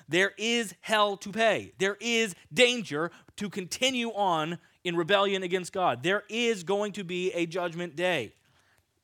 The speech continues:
Now, we preach judgment, but we always preach a conditional judgment. We must inform the world that there are dire consequences to rejecting Christ. However, we must also preach to them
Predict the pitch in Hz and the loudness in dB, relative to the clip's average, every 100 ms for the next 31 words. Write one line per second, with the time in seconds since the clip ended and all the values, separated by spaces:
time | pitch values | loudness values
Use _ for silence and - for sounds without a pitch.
0 | _ - 143 135 175 202 - 202 165 - | _ -4 0 0 -2 -8 -6 -8 -8 -16
1 | _ _ 123 170 202 147 120 131 131 139 | _ _ -2 2 2 0 -10 -10 -10 -10
2 | 151 202 175 190 185 170 156 - 147 143 | -8 -6 0 0 2 0 -2 -6 -6 -6
3 | - - 156 151 - 185 160 185 254 208 | -14 -12 -4 -4 -4 -6 -4 -4 -2 -4
4 | 170 131 - 120 151 131 110 - _ _ | -4 -6 -8 -2 -2 -4 -12 -14 _ _
5 | _ _ _ _ 151 190 233 220 - 208 | _ _ _ _ -4 0 0 -4 -2 0
6 | 240 226 175 151 175 160 170 170 156 185 | 2 0 -2 0 0 -2 -2 0 2 4
7 | 196 - 190 196 165 147 139 160 170 143 | 4 0 -4 -4 -10 -10 -8 -10 -8 -8
8 | 131 185 - 151 - 196 139 156 - - | -4 -4 -4 -8 -4 0 0 0 -8 -20
9 | _ _ _ _ _ _ - 156 247 202 | _ _ _ _ _ _ -4 4 4 4
10 | 135 139 - _ _ _ _ _ _ _ | -2 -4 -10 _ _ _ _ _ _ _
11 | _ - 143 170 175 175 170 165 - 143 | _ -8 -2 -2 2 0 0 -6 -6 -8
12 | - 139 123 117 113 | -8 -10 -8 -8 -12